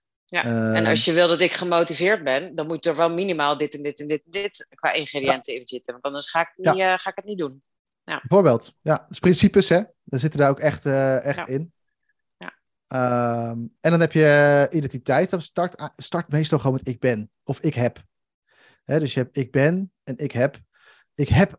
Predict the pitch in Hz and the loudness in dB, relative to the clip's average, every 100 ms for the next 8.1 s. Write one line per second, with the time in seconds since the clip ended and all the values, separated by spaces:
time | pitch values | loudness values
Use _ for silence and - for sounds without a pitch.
0 | 143 151 147 135 127 175 - 139 147 147 | -2 2 2 4 2 0 -4 -6 -4 -4
1 | 151 139 139 135 135 127 123 135 - 123 | -6 -4 -2 0 0 0 -2 -6 -6 -6
2 | 120 117 117 117 117 107 117 113 110 110 | -6 -6 -6 -6 -10 -12 -6 -2 -2 -4
3 | 110 - 117 110 107 _ 117 110 123 160 | -6 -4 0 0 -2 _ -4 -2 -2 -2
4 | 147 101 73 - _ _ _ _ _ - | -2 -4 -8 -14 _ _ _ _ _ -20
5 | - _ 196 139 147 - 131 - - _ | -20 _ -4 0 0 -2 -8 -8 -18 _
6 | - 175 175 156 147 143 - 139 143 156 | 0 2 4 4 2 2 -2 2 2 2
7 | - 196 196 156 147 147 143 151 143 - | 0 0 0 -2 -2 -2 -2 -4 -6 -10